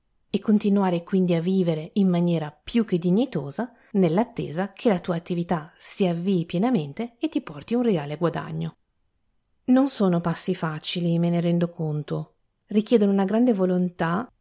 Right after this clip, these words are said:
e la fermezza di voler uscire dalla nostra zona di comfort,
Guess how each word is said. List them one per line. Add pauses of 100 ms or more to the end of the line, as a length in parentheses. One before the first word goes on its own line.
(120)
e
la
fermezza
di
voler
uscire
dalla
nostra
zona
di
comfort,